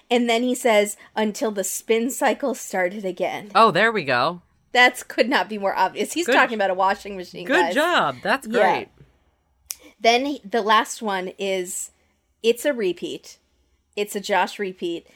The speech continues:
Speaker 1: He said, "The data was manna from heaven," which he has on an earlier episode said, "Manna from forensic heaven."
Speaker 2: Yes.
Speaker 1: He loves his manna.
Speaker 2: Yeah.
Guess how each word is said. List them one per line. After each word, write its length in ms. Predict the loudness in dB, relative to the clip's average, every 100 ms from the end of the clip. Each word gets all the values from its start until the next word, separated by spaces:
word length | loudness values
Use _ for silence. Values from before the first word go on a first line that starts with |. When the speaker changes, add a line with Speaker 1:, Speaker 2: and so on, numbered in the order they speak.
| _
Speaker 1:
He 160 | -10 -4
said, 400 | 2 2 2 -2 _ -4
"The 100 | -2
data 600 | 0 0 2 2 2 -2
was 200 | -6 -4
manna 460 | -6 -4 -4 -4 -6
from 240 | -6 -6
heaven," 580 | -4 -6 -6 -10 -12 -20 _ _ _ _ _ _ _ -2
which 400 | -2 -2 -8 -12 _
he 320 | _ -12 -8 0
has 320 | 2 2 2
on 120 | 0
an 120 | -2 -2
earlier 340 | -2 0 0
episode 560 | 0 -2 -4 0 0 -2
said, 400 | -2 0 0 -4 _ _ -20 _ _ -20 _
"Manna 680 | -8 -6 -4 -2 0 0 -2
from 320 | -4 -8 -8
forensic 760 | -8 -8 -4 -6 -6 -8 -10 -10
heaven." 440 | -14 -14 -16 -18 _ _ _
Speaker 2:
Yes. 500 | -8 -8 -14 -18 -20 _ _ _ _ _ _ _ _ _
Speaker 1:
He 160 | -6
loves 360 | 0 2 0 -2
his 200 | -6 -4
manna. 420 | -4 -4 -8 -14 -18 -12
Speaker 2:
Yeah. 180 | -12